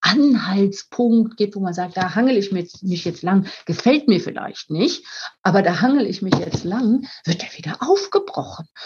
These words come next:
Oder auch, „Jetzt haben wir so und so lange Do-, Lockdown, nein, jetzt haben wir so und so lange.“ Das ändert sich dauernd, wann die Kinder wieder in die Schule kommen. Wir wissen es nicht. Mit Verlaub, wir wissen es wirklich nicht. Also dieser Rahmen wird komplett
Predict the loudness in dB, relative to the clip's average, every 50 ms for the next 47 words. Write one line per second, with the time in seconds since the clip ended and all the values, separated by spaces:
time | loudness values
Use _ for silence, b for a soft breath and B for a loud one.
0 | B B B B B -2 0 2 2 2 4 4 2 2 0 -2 -4 -2 -2 -2
1 | -2 -4 -4 -2 -2 0 0 0 -2 -2 -2 -2 -4 -2 -2 -2 -2 -2 -2 -2
2 | -2 0 -2 0 2 2 2 2 2 2 2 4 4 4 2 2 0 -2 -4 -6
3 | -6 -6 -6 -4 -4 -4 -2 2 2 4 4 2 0 -2 -2 0 0 0 -2 0
4 | 2 2 4 4 4 2 0 0 -2 -4 -4 -2 0 0 2 2 2 0 0 -2
5 | -6 -8 -4 -2 0 0 0 0 -2 -4 -4 -4 -2 -2 -2 -2 -2 -2 -2 -2
6 | -2 -2 -2 -4 -4 0 2 2 4 2 2 0 -2 0 2 2 2 2 2 0
7 | 2 4 2 2 2 0 -2 -2 -2 -2 -4 -8 -10 -10 -8 -8 -8 -6 -8 -8
8 | -8 -10 -10 -10 -10 -12 -12 -14 _ _ _ 0 0 0 0 -2 -6 -4 -2 -2
9 | -2 -4 -4 -2 -2 -2 -2 -2 -4 -6 -8 -10 -10 -8 -8 -8 -8 -8 -10 -16
10 | -18 -18 -18 -20 -20 -20 -20 B B B B B B B B B B B B 0
11 | 0 0 0 0 0 0 2 2 2 2 2 2 0 0 0 -2 -4 -4 -4 -2
12 | -2 -2 -2 -4 -4 -2 0 0 0 -2 -6 -14